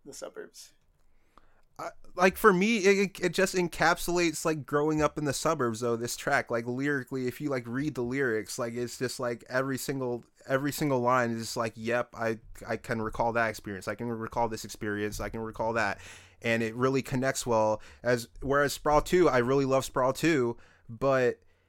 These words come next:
Speaker 2: I feel like the difference is Sprawl two is more of, like, kind of just, like, a genuine, a ge-, a general, more of a general take on the subject, whereas s-, The Suburbs, I feel like, is, like, really, like, listing, like, specific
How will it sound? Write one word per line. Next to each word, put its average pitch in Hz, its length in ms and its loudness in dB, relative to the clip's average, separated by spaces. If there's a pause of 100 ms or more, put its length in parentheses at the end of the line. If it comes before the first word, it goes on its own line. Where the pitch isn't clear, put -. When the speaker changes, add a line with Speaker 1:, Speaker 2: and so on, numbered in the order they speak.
(460)
Speaker 2:
I 135 80 2
feel - 160 2
like 139 120 4
the 131 80 -6
difference 135 340 0
is 131 120 -4
Sprawl 131 320 0
two 131 340 -2
is 117 180 -2
more 127 340 0
of, 120 240 -2
like, 117 160 -6
kind 120 160 -2
of 117 60 -4
just, 117 180 -8
like, 113 160 -6
a 117 60 -6
genuine, 117 1000 -2
a 123 120 2
ge-, 110 120 -4
a 113 220 -6
general, 117 540 2
more 123 180 2
of 110 100 0
a 110 60 -4
general 113 460 -2
take 110 320 -4
on 104 360 -2
the 113 100 -12
subject, 110 540 -4
whereas 107 380 -4 (180)
s-, - 220 -12 (140)
The 113 80 -6
Suburbs, 113 480 2
I 110 80 2
feel 120 180 -2
like, 107 180 -2
is, 107 160 -6
like, 104 220 -6 (280)
really, 113 420 0
like, 104 240 -4
listing, 110 480 -4
like, 101 120 -6
specific - 800 -8